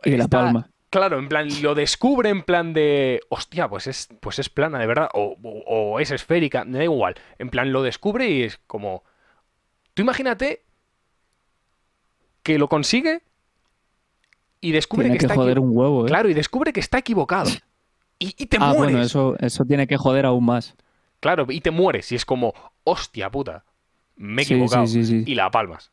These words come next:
Speaker 1: <laughs>
Speaker 2: Eh, eso tiene que joder mucho, pero ¿te imaginas que de
Speaker 1: Sí,
Speaker 2: verdad
Speaker 1: sí.
Speaker 2: fuese plana y el tío descubre que la Tierra es plana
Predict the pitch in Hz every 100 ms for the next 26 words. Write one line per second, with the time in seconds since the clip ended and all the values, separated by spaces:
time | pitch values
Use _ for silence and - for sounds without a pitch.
0 | - 143 - - 120 - - - - 226
1 | 190 165 139 165 131 131 - 107 135 127
2 | - - _ _ - 156 139 - 185 214
3 | 220 196 120 - 180 180 - _ _ _
4 | _ - - 170 160 143 - _ 131 139
5 | 151 123 127 _ _ _ _ 143 135 117
6 | 175 190 143 - 233 233 185 156 151 127
7 | 180 156 131 - 151 156 135 113